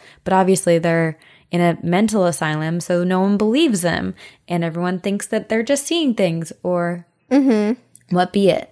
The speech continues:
Speaker 1: But the nurses and doctors that are practicing, they're like, "Satan's here." And I wonder,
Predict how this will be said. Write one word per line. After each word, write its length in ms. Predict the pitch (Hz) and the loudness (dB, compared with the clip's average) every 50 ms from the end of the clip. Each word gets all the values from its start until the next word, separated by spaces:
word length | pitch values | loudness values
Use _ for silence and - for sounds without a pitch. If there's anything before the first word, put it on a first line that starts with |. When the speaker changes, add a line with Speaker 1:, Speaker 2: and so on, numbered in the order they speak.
| _ _ | _ _
Speaker 1:
But 180 | 175 165 - | -4 -4 0
the 240 | - 175 170 170 170 | 0 2 2 2 2
nurses 380 | 165 170 170 170 - - 180 196 | 0 -2 -2 -2 -4 -4 -2 -2
and 100 | 214 220 | -2 0
doctors 300 | 247 262 262 - 277 262 | 0 -2 0 -2 0 0
that 100 | 294 294 | 0 -2
are 40 | 320 | 0
practicing, 420 | 320 339 339 339 233 - - 185 | -2 -4 -4 -4 -8 -6 -4 -4
they're 100 | 170 160 | -4 -4
like, 180 | 156 151 147 - | -6 -8 -8 -10
"Satan's 560 | - - 165 147 147 - 160 147 147 147 151 | -8 -6 -6 -6 -4 -4 -4 -4 -4 -4 -4
here." 280 | 160 151 147 147 151 - | -4 -4 -4 -4 -6 -4
And 120 | - 185 | 0 2
I 60 | 214 226 | 2 4
wonder, 460 | 196 220 233 247 262 294 285 277 | 4 4 4 4 4 4 2 0